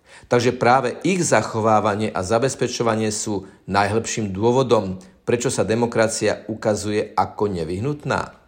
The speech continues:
Ľudské práva zo svojej strany nie sú podriadené požiadavkám pluralizmu a tolerancie. Oni tvoria obsah tolerancie a slobody.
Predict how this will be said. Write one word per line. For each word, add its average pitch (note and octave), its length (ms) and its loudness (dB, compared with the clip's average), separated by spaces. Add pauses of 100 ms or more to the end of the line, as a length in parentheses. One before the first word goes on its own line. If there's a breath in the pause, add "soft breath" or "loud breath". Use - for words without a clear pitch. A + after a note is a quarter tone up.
(360)
Ľudské D#3 320 2
práva D3 400 4
zo C3 80 -4
svojej D3 320 2
strany B2+ 480 -2
nie A#2 320 2
sú F#3 320 -2
podriadené A2 560 2
požiadavkám A2 720 0
pluralizmu A2+ 640 2
a - 80 -4
tolerancie. E2 960 0 (600 soft breath)
Oni C3 240 4
tvoria A#2 560 2
obsah F3 520 0
tolerancie F2+ 720 -2
a E2+ 160 -6
slobody. G2 640 -2